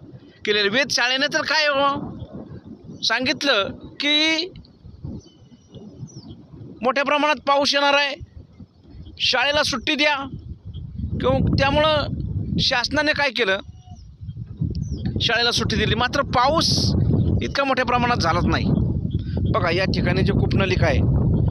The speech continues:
या कूपनलिकेचं पाणी सुद्धा या विहिरीत टाकलेलं आहे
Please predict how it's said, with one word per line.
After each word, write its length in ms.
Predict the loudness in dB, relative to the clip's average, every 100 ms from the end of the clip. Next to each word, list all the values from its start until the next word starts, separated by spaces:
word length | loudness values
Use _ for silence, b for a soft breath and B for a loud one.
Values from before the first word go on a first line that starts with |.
| 2 2
या 60 | 2
कूपनलिकेचं 580 | 2 2 2 2 2 2
पाणी 360 | 4 2 4 4 4 4 4 4 4 4 4
सुद्धा 260 | 4 4 4 4 4 4 4 4
या 100 | 4
विहिरीत 240 | 4 4 4
टाकलेलं 340 | 4 4 4
आहे 420 | 4 4 4 4